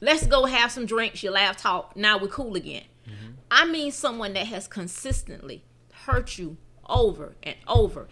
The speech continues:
Speaker 1: and you keep forgiving that person. How many times do you forgive that person before you finally say,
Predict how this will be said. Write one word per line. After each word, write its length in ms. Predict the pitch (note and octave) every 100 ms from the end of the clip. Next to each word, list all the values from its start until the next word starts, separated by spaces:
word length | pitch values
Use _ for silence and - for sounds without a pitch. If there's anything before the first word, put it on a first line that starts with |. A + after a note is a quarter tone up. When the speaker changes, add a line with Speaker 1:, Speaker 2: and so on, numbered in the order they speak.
| - - -
Speaker 1:
and 200 | G#3 G#3+
you 120 | D4+
keep 400 | - - E4+ -
forgiving 520 | C4+ A3+ D#4 F4 D#4
that 200 | G#3+ -
person. 360 | - F3 - -
How 240 | - F4
many 220 | F#4 D#4+ D4
times 500 | - E4 C4+ G3+ F#3
do 100 | B3
you 160 | C4
forgive 600 | B3+ G3 F3+ D#3+ C#4+ E4
that 220 | C#4 C#4 -
person 460 | D4 C#4+ - E3+ - - -
before 320 | C4+ - C#4+
you 120 | B3+
finally 340 | - C#4+ A#3+
say, 280 | B3 A3 -